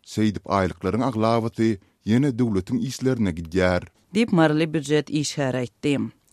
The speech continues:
Speaker 2: Bu aralykda Mariýanyň çagalar baglaryna iýmit üçin berilen kartoşkanyň tagamynyň ajy bolmagy bilen bagly ýagdaýlar ýüze çykdy. Bu arada maglumat berýän habarçymyz aşpezlere talgylanyp,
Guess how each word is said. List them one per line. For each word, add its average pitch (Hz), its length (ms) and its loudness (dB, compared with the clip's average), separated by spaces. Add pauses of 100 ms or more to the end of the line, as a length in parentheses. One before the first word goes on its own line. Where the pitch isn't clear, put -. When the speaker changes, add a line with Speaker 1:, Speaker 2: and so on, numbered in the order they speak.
Speaker 2:
Bu 180 60 0
aralykda 240 440 -2
Mariýanyň 165 420 4
çagalar 156 540 0
baglaryna 156 500 2
iýmit 151 400 0
üçin 165 380 -2
berilen 147 360 2
kartoşkanyň 147 840 -2
tagamynyň 143 480 2
ajy 143 320 -2
bolmagy 135 380 -2
bilen 135 200 -2
bagly 131 300 -2
ýagdaýlar 127 480 -4
ýüze 135 220 -2
çykdy. 143 400 -2 (360)
Bu 143 80 -2
arada 139 300 0
maglumat 135 520 0
berýän 135 280 0
habarçymyz 139 640 0
aşpezlere 143 600 -4
talgylanyp, 147 540 0